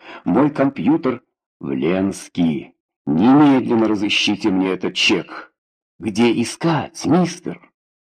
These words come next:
"Откуда мне знать? Найдите его и все. Это банк или бордель". "Хорошо, мистер, но позвольте напомнить вам, что я говорил о задолженности, составляющей вы, дитя". Вленский возвратился через несколько минут.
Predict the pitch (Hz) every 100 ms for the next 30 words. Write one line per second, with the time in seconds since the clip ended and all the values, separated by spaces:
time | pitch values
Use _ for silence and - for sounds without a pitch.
0 | _ 220 220 - 101 95 92 90 - -
1 | - _ _ _ _ - 131 120 139 135
2 | 120 117 113 107 - 90 71 - _ _
3 | _ _ - 123 131 110 - 135 127 -
4 | - 120 127 101 120 107 143 - - _
5 | _ _ _ _ _ _ - - 76 -
6 | 113 110 73 - 57 - _ - _ -
7 | 65 78 85 92 104 98 90 110 156 101
8 | - 58 58 57 _ - - - - 85
9 | 80 90 98 101 92 104 113 110 104 117
10 | 202 156 120 92 - - - - 90 92
11 | 135 117 - 123 110 101 160 190 123 80
12 | 107 - 113 117 110 110 _ _ _ _
13 | _ _ _ _ - - 147 175 175 156
14 | 143 131 127 127 143 139 135 135 120 101
15 | 107 113 107 98 90 80 69 -